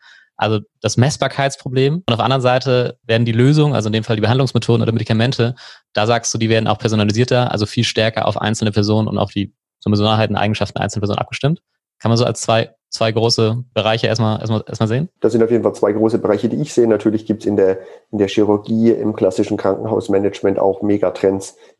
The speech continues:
Speaker 2: die das Ganze unterstützen werden, wo auch technologische Neuheiten, Robotik et cetera pp, Data und so weiter dazukommen. Aber ich bin kein Arzt, ich bin kein Experte für, für Robotik, für Chirurgie. Deswegen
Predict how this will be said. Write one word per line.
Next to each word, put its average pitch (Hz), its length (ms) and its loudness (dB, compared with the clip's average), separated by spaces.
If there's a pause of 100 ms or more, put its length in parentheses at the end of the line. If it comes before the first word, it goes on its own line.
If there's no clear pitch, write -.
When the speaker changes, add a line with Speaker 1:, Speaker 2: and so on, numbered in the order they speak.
(140)
Speaker 2:
die 104 140 0
das 92 180 0
Ganze 95 200 0
unterstützen 110 440 0
werden, 101 200 2
wo 92 60 0
auch 95 220 0
technologische 101 560 0
Neuheiten, 98 680 0 (380)
Robotik - 460 -2
et 92 100 0
cetera 95 260 0
pp, - 440 -2 (300)
Data 92 240 2
und 107 160 0
so 98 120 0
weiter 92 380 0 (440)
dazukommen. 107 680 -2
Aber 92 520 2 (100)
ich - 140 -12
bin 101 140 -2
kein 95 400 -2
Arzt, 87 360 0
ich 104 100 -12
bin 104 140 -2
kein 95 200 -8
Experte 90 460 -2
für, 92 400 0 (280)
für - 100 -2
Robotik, 92 480 -2
für 95 80 0
Chirurgie. 95 560 -2
Deswegen 92 580 0